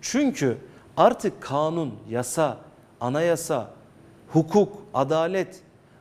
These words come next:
bazı kesim insanlarda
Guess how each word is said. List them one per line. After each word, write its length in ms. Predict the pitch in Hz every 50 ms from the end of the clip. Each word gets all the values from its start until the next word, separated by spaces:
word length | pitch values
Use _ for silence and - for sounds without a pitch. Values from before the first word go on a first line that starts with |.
| - _ - - - - - - - - - - -
bazı 420 | 117 143 156 196 233 247 240 254
kesim 400 | - - 208 185 - - 185 170
insanlarda 920 | 160 156 147 - - 151 147 147 143 139 135 135 131 131 170 233 277 294